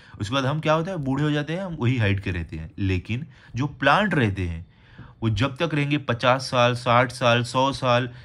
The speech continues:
जब तक वो जिंदा रहेंगे तब तक वो बढ़ते रहते हैं, ऐसा यहाँ पर बोल रहे हैं। ओके, चलो आगे चलते हैं। "The growth of living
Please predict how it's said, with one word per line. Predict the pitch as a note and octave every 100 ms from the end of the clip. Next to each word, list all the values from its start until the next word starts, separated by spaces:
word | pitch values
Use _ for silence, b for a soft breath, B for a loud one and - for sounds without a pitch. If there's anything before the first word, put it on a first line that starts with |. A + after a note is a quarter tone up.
| B
जब | G#2+ D3 D3
तक |
वो | G#3+ F3+
जिंदा | B2+ A2 G#2
रहेंगे | A2 C#3
तब | -
तक | G2 C3+
वो | A#2+ C#3
बढ़ते | D3 F2+ E2 E2
रहते | D2+ D2
हैं, | D#2 -
ऐसा | F#2+ A#2+
यहाँ | A#2
पर | F3
बोल | A#2 E2
रहे | D#2+
हैं। | D2+ D#2
ओके, | D3+ E3 A3 _ _ - -
चलो | F2+ D#2+
आगे | E2 B2+
चलते | D3+ E3 D3+
हैं। | F3 - - _ - B B B B B B
"The | D3+ E3
growth | G#3+ A3+
of | A3 -
living | - G#2 G#2+ C3+